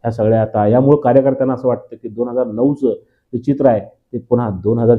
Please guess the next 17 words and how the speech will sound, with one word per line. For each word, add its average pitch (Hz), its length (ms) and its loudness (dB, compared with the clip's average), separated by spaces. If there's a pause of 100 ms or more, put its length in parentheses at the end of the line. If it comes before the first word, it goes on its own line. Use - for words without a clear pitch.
चोवीस 113 280 -4
मध्ये 110 200 -2
पंधरा 107 380 -4
वर्षानंतर 113 460 -4
पाहायला 127 340 0
मिळणार 139 320 4
का, 110 220 0 (640)
हे 127 60 0 (100)
फार 120 160 2 (200)
अत्यंत 123 300 -4
गरजेचं 113 460 0
आहे. 98 100 -4 (420)
म्हणून 151 220 4
तो 160 60 6
एक 135 200 4
बोलका 127 300 2
फोटो 110 360 -2